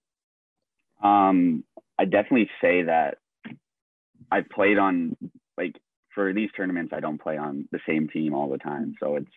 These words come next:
it's, sometimes it's, um, I'm playing with a lot of different players, and right away they, they accept you, and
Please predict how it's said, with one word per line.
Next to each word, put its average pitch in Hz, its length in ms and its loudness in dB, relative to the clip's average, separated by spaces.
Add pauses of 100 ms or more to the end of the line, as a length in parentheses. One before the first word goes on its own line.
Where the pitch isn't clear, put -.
(160)
it's, - 140 -18
sometimes 85 380 -2
it's, - 140 -8 (840)
um, 73 460 -2
I'm 78 100 -2
playing 80 240 -2
with 78 120 -2 (340)
a 73 80 -6
lot 82 220 2
of 78 60 -4
different 78 260 -4
players, 80 420 0
and 73 240 -4
right 80 220 0
away 76 220 0
they, 67 240 -4 (100)
they 71 120 0
accept - 420 -4
you, 62 220 -6 (140)
and 67 320 -8